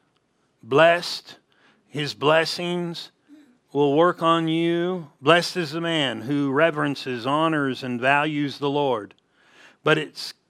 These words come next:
the Lord in his word who delights greatly in his word. You know, the delight, you know, anybody remember that verse, "Delight yourself in the Lord,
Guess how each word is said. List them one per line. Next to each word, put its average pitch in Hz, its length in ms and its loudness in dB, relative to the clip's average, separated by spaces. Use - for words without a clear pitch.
the 143 100 -2
Lord 151 560 4
in 135 140 2
his 131 180 -4
word 135 520 0
who 151 140 -4
delights 131 480 0
greatly 135 540 -4
in 107 80 -10
his 107 220 -10
word. 110 400 -8
You 131 100 -4
know, 135 280 -2
the 131 220 -4
delight, 139 560 4
you 143 120 -2
know, 135 300 -2
anybody 147 320 0
remember 143 400 -2
that 131 160 -4
verse, 139 320 -6
"Delight 135 380 0
yourself 131 440 -6
in 135 80 -6
the 131 80 -2
Lord, 135 440 -2